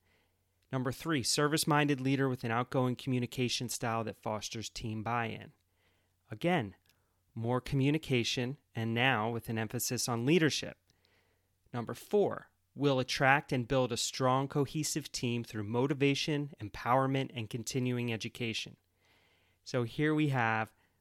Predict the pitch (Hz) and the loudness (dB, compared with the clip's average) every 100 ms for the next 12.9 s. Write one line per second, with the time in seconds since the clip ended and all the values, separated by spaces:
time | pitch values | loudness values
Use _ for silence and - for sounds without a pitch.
0 | - 107 117 135 - 165 160 170 170 170 | -12 -4 -2 0 -2 -4 -4 0 0 0
1 | 170 190 _ _ _ 165 113 120 135 135 | -2 -8 _ _ _ -8 -2 0 0 0
2 | 156 139 - 147 151 160 - - _ - | -4 -4 -4 -2 -2 -4 -10 -12 _ -10
3 | 110 - - 135 147 165 180 - _ _ | -8 -8 0 0 2 -2 -4 -6 _ _
4 | _ - - 139 135 143 151 156 - 120 | _ -16 -6 0 2 2 0 -4 -6 -6
5 | - 123 - 127 - _ _ _ _ _ | -2 -4 -4 -10 -14 _ _ _ _ _
6 | _ _ - 151 135 - - _ _ _ | _ _ 0 0 0 -6 -18 _ _ _
7 | _ _ - 143 120 139 143 - 135 120 | _ _ -4 -2 4 4 4 2 0 2
8 | 113 139 143 - 143 - 156 139 - 135 | 4 6 4 4 -2 0 0 0 0 0
9 | 135 131 120 113 127 139 - 151 139 139 | 0 0 -2 0 0 0 0 0 2 2
10 | 131 117 110 117 - 143 - 143 123 131 | 2 0 -2 -6 -2 0 2 0 2 2
11 | 127 - - 175 131 107 - - - _ | 2 -2 -2 0 2 0 -2 -10 -12 _
12 | - _ _ - - 180 170 160 - | -20 _ _ -12 -2 -2 -2 -6 -14